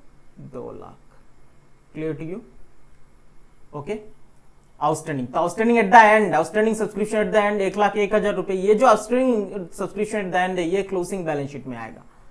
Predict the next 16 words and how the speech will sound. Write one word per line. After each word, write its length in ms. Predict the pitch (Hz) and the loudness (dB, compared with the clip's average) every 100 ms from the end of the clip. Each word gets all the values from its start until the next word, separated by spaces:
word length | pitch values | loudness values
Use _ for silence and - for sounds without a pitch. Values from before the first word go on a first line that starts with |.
| - - - - | -20 -20 -20 -14
Outstanding 1040 | 127 135 131 - - 139 127 127 139 196 254 - - - - - - - - - 151 | -10 -8 -10 -18 -18 -12 -8 -8 -6 -6 -8 -12 -20 -20 -20 -20 -20 -20 -20 -18 -14
asset 280 | 143 202 160 | -4 -2 -2
बोल 180 | 147 131 | -4 -6
के, 180 | 127 120 | -8 -14
मतलब 360 | 135 139 165 | -14 -8 -6
yet 260 | 156 170 - | -4 -6 -6
to 80 | 175 | -4
be 80 | 165 | -4
received 380 | 156 226 165 - - - - - - | -4 -4 -4 -6 -16 -18 -20 -20 -20
subscription, 800 | - 160 - 156 143 - 127 131 - - - - - - - - - | -14 -14 -10 -8 -8 -10 -18 -20 -20 -20 -20 -20 -20 -18 -18 -16 -14
ठीक 160 | 151 | -12
है, 120 | 214 262 - - - - - | -10 -12 -18 -20 -20 -20 -14
एक 280 | 156 160 - | -6 -6 -4
लाख 360 | 170 208 277 - - - - - - - - | -2 -2 -2 -10 -18 -18 -20 -20 -20 -20 -18
एक 240 | - 131 131 | -14 -14 -14
हजार, 240 | 143 - | -18 -20